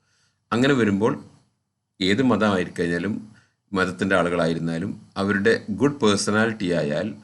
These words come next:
അവരുടെ വിവാഹം നിലനിൽക്കും. അങ്ങനെയാണ്, ആ, മറ്റു മതസ്ഥരുടെയും എല്ലാം നിലനിൽക്കുന്നത്.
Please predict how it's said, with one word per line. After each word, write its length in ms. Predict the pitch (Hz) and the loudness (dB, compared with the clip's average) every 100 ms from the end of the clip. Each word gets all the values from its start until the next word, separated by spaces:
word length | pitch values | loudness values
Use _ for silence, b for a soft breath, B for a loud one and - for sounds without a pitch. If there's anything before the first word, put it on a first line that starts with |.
| - | -10
അവരുടെ 420 | 87 87 85 104 | -6 -4 -4 -6
വിവാഹം 520 | 82 82 82 85 104 | -4 -4 -4 -4 -4
നിലനിൽക്കും. 440 | 80 73 69 - _ - | -4 -6 -10 -14 _ -10
അങ്ങനെയാണ്, 500 | 95 107 82 80 85 - - _ _ _ _ _ - | -2 0 0 -4 -8 -10 -18 _ _ _ _ _ 0
ആ, 120 | 101 | 2
മറ്റു 360 | 98 104 107 123 | 4 2 2 0
മതസ്ഥരുടെയും 880 | 110 95 - 107 101 95 90 - - 107 | 0 0 -2 0 2 2 0 -2 -6 -4
എല്ലാം 520 | 87 87 113 - - | -2 0 0 -2 -8
നിലനിൽക്കുന്നത്. 680 | 101 90 90 73 - 60 - | -4 -2 -2 -4 -8 -14 -16